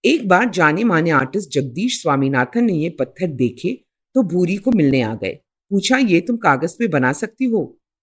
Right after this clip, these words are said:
जब भूरी ने ऐसा किया तो हर पेंटिंग के पचास रुपए मिलने लगे। सबसे खूबसूरत बात ये है कि हर हाथ से बनी और दिल से निकली पेंटिंग पिछली वाली से अलग होती है।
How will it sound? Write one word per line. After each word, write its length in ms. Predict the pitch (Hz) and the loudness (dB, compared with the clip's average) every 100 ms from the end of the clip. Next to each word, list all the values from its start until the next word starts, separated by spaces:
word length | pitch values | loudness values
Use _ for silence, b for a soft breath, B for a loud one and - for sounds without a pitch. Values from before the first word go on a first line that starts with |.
| - | -2
जब 180 | 294 190 | 0 2
भूरी 300 | 196 208 302 | 0 0 0
ने 100 | 220 | 0
ऐसा 280 | 135 175 | -2 -2
किया 380 | 175 - 185 139 - _ _ _ | -6 -4 -2 0 -2 _ _ _
तो 60 | 180 143 | -12 -4
हर 160 | 185 277 | -2 0
पेंटिंग 500 | - 170 151 160 170 | 0 -2 -2 -4 -4
के 120 | 269 | -4
पचास 540 | 285 151 - 156 160 143 | -2 -2 0 0 0 -4
रुपए 260 | 123 147 | -2 -2
मिलने 280 | 139 120 123 | 0 0 0
लगे। 380 | 117 104 95 - _ _ | -2 -6 -10 -14 _ _
सबसे 420 | - 233 226 359 | 0 0 0 -4
खूबसूरत 600 | 359 226 220 - 233 277 | -4 -6 -8 -4 -2 0
बात 300 | 208 220 254 143 | 0 0 0 -4
ये 200 | 147 196 | -2 0
है 280 | 143 123 - _ _ - | -2 -4 -6 _ _ -2
कि 100 | 262 | 0
हर 220 | 254 311 | 0 -2
हाथ 300 | - 165 196 285 | -6 -4 -4 -4
से 200 | - 240 | -6 -4
बनी 460 | 151 127 127 156 - _ _ | 0 0 0 -6 -14 _ _
और 140 | 214 185 | -2 -2
दिल 280 | 147 240 285 | 0 0 0
से 200 | - 226 | -4 -4
निकली 380 | 185 - 175 185 - | -6 -6 -8 -6 -2
पेंटिंग 480 | 147 160 190 131 - _ _ | -2 -2 -4 -4 -6 _ _
पिछली 320 | 208 - 247 | -8 -2 0
वाली 260 | 214 131 160 | 2 0 -2
से 140 | - | -4
अलग 320 | - 139 127 120 | -6 -2 -4 -4
होती 340 | 123 - 120 120 | -10 -8 -10 -10
है। 160 | - | -14